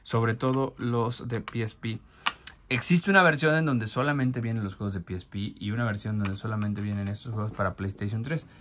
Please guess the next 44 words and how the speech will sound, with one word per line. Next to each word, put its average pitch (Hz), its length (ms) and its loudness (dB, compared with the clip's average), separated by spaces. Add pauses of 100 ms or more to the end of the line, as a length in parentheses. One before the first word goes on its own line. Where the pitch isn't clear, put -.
(760)
Esta 175 300 4
es 196 80 8
la 175 80 6
mejor 147 340 2
versión 156 320 0
en 160 140 0
el 120 100 -2
sentido 120 300 0
de 147 100 2
que 127 120 -4
por 113 200 -2
un 170 160 0
solo 160 240 0
precio, 131 340 -2
pues, 120 160 -10
comprabas 113 600 0
los 104 240 -2
cinco 127 320 0
juegos, 123 540 -2 (100)
eh, 98 540 -2
digamos, 110 340 2
clásicos 113 680 0
o 92 320 -4
los 101 140 -4
primeros 104 400 -2
juegos 104 320 -2
de 98 80 -4
God 104 240 -2
of 123 120 -4
War. 147 220 6 (400)
Y, 104 80 -4
pues, 110 180 -4
la 101 120 4
verdad 101 260 0
es 110 100 -4
que - 120 -10
está 104 260 2
bastante 101 500 -2
chulo 127 640 2
que 113 100 -6
vengan 101 280 -2
en 95 120 -2
esta 98 220 -6
caja 123 420 -4